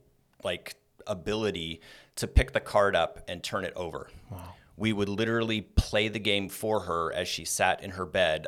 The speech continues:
Speaker 1: unable to move. Um, and, uh, so we didn't know anything about it. Most people don't. It's a,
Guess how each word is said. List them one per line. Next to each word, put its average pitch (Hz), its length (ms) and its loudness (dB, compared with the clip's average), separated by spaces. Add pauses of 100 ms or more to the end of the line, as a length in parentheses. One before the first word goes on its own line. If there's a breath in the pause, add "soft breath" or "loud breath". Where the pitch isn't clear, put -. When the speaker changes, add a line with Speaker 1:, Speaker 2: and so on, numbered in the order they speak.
Speaker 1:
unable 90 920 -4
to 82 300 -6
move. 80 520 -8 (760 loud breath)
Um, 82 680 -2 (520 loud breath)
and, 92 400 0
uh, 85 380 2
so 127 140 -2
we 135 80 2
didn't 139 140 0
know 135 100 8
anything 127 400 2
about 101 280 10
it. - 220 2
Most 101 240 0
people 107 240 0
don't. 90 640 -2
It's - 340 -8
a, 90 480 -2